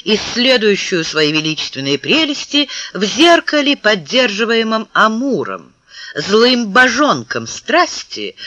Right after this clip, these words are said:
вскормленным, по преданию, хищными львицами. Может быть, с тех пор любовь зла? Когда-то родоначальник мазохизма Леопольд фон Захер-Мазох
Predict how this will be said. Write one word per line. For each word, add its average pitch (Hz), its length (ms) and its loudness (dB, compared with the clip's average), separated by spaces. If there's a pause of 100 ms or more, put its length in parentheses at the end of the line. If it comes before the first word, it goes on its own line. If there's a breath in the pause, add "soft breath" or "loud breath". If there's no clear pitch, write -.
(180 loud breath)
вскормленным, 117 1080 0
по 127 100 -8
преданию, 190 720 0 (260 loud breath)
хищными 170 920 -2
львицами. - 680 -8 (960 loud breath)
Может 220 400 4
быть, 240 160 0
с - 100 -8
тех 220 320 2
пор 233 440 6 (360 soft breath)
любовь 147 840 0
зла? 139 480 -2 (1120 loud breath)
Когда-то 233 800 4 (300 loud breath)
родоначальник 240 1040 2
мазохизма 190 1080 -2 (320 loud breath)
Леопольд 202 680 4
фон 226 380 -2
Захер-Мазох 151 1300 0